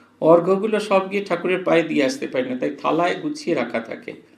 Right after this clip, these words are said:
তখন ওই যে জয়ন্তী মঙ্গলা কালী, দেবী দুর্গার যে প্র-, পুষ্পাঞ্জলি মন্ত্র, সেইটা জয়ন্তী মঙ্গলা কালী, আর খুব শয়তানি বুদ্ধি আছে তো, হুম, একটুখানি বদ-, বদল করে দিই। ওম ঐং এষ সচন্দন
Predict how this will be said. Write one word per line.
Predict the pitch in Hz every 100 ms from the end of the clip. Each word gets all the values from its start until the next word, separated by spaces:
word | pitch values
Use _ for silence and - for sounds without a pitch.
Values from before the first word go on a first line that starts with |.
| _ _ _ _ _ _
তখন | 285 - 180
ওই |
যে | 196 185
জয়ন্তী | 156 160 196 190 208
মঙ্গলা | 196 185 185 180 180
কালী, | 175 170 220 240 - -
দেবী | 147 151
দুর্গার | 160 156 160 156 151
যে | 160 156 156
প্র-, | 131 120
পুষ্পাঞ্জলি | 147 - 165 160 165 160
মন্ত্র, | 147 135 - 196 - - - _ _ _
সেইটা | - 175 175 165
জয়ন্তী | 160 165 196 -
মঙ্গলা | 202 185 190 190
কালী, | 185 180
আর | 185
খুব | 185 202 - - -
শয়তানি | - 151 151 185
বুদ্ধি | 185 180 - 196
আছে | 196 220
তো, | 220 180 120 120 123
হুম, | 135 135
একটুখানি | - 165 165 170 - -
বদ-, | 143 151 - - -
বদল | 147 156 160
করে | 160 139
দিই। | 135 151 - - - - - - - -
ওম | 170 175
ঐং | 190 190
এষ | 190 180 208
সচন্দন | 196 175 175 190 190 190